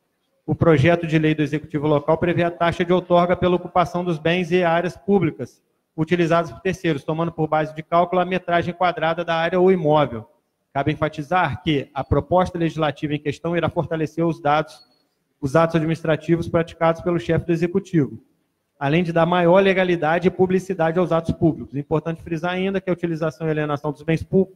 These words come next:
públicos, além de diretrizes trazidas ao anexo do projeto de lei, certamente devem obediência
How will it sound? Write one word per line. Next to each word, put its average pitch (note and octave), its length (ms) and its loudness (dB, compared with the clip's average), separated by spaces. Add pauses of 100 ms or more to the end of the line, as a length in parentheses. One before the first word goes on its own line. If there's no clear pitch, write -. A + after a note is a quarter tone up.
(180)
públicos, D#3+ 500 4 (440)
além E3 240 4
de F3 100 -2
diretrizes E3 540 2
trazidas D3 440 -4
ao D3+ 60 4
anexo D3 320 -4
do - 60 -20
projeto C#3 260 -2
de C3+ 80 -4
lei, F3 240 2
certamente F#3 840 0
devem F3 340 2
obediência E3+ 760 -2